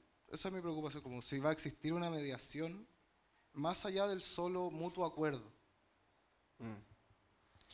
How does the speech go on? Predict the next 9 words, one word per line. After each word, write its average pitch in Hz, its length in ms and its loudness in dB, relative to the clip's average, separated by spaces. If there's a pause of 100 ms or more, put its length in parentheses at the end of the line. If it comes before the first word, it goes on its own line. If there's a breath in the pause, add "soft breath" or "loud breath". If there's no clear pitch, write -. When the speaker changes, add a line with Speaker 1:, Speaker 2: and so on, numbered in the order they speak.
(420 loud breath)
Speaker 2:
Eh, 110 380 0 (1500 soft breath)
al 113 100 2
menos 180 300 6
en 156 120 6
lo 135 120 6
que 135 120 6
hay 160 120 10
hoy 151 120 8
día, 156 380 4